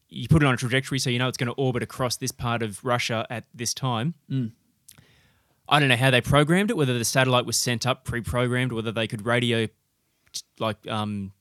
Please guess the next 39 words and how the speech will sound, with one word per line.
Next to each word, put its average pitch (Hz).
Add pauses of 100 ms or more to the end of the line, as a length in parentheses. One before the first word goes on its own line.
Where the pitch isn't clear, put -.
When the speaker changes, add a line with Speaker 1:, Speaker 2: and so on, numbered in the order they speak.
Speaker 1:
telecommunicate 120
to -
program 117
the 110
satellite 117
or 104
what. 113 (800)
But -
they 139
would 147
have 113
programmed 123
it 104
somehow. 120
They 135
would 113 (100)
know 135
that 117
at 117
this 143
time, 131 (500)
or, 117
you 123
know, 110 (160)
like, 104 (580)
at 117
this 131
time, 123
which 113
also 123
means 113
so 131
many 120
seconds 117
from, 107
like, 110
a 110
datum 117
point, 117